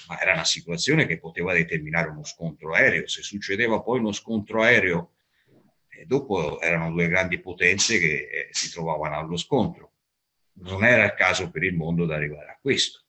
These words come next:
per nessuno. Ecco, ma anche queste cose a livello diplomatico invece a volte sono un po' delle polpette avvelenate, delle esche.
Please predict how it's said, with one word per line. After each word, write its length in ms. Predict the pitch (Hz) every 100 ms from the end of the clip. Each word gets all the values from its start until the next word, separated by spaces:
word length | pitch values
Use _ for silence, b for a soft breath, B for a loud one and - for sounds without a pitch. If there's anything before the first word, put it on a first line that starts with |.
| _ _ _ _
per 160 | 95
nessuno. 540 | 76 67 - 147 87 - B B B B B B B B B B _ _ _ _ _
Ecco, 280 | - - -
ma 200 | 120 -
anche 320 | 202 226 202
queste 360 | 165 143 151 143
cose 640 | 120 90 92 95 117 - - - _ _ -
a 80 |
livello 320 | 131 131 151 131
diplomatico 680 | 107 117 107 87 85 85
invece 420 | 85 80 71 - 82
a 60 |
volte 380 | 131 214 202 135
sono 260 | - 165 151
un 80 |
po' 160 | 143 151
delle 180 | 139 123
polpette 480 | 127 120 127 120 120
avvelenate, 680 | 104 110 101 95 76 -
delle 340 | 87 104 101 82
esche. 480 | - - 82 82